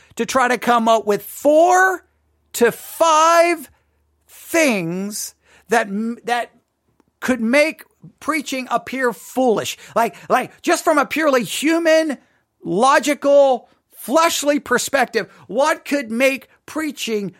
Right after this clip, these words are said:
appear or seem or to be called foolish or foolishness? I want you to come up with four or five things, purely from a human perspective.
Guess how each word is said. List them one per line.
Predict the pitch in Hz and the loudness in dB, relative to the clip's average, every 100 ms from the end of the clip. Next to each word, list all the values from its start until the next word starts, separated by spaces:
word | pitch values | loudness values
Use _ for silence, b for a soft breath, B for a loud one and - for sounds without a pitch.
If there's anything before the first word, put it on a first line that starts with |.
| b | b
appear | 233 240 - 330 330 330 302 - | -4 -2 -2 -2 2 2 2 -2
or | - 202 | -2 -2
seem | - - 311 294 285 | -2 -6 -4 -4 -2
or | 247 | -2
to | 233 | -2
be | 240 226 | -4 -6
called | - 269 254 - | 0 2 2 0
foolish | - 381 415 294 156 - - | -6 2 4 2 -2 -4 -2
or | 226 | -2
foolishness? | - 359 294 277 247 - 226 117 - - - _ _ _ _ _ _ _ _ _ _ B B B | -2 0 2 2 0 -2 -4 -4 -12 -18 -20 _ _ _ _ _ _ _ _ _ _ B B B
I | 190 | -2
want | 254 | -2
you | 277 | -2
to | 226 | 0
come | 254 | 0
up | 226 | 0
with | 185 | -2
four | - 320 381 | 2 2 4
or | 370 | 0
five | 294 269 240 | 0 0 -2
things, | - 190 120 - _ b b b | -4 -6 -8 -20 _ b b b
purely | 294 349 349 | -2 2 2
from | 294 269 | 2 0
a | |
human | 214 240 349 339 | 0 -2 -2 -2
perspective. | - 277 - 190 - 123 | -4 -6 -2 -4 -4 -10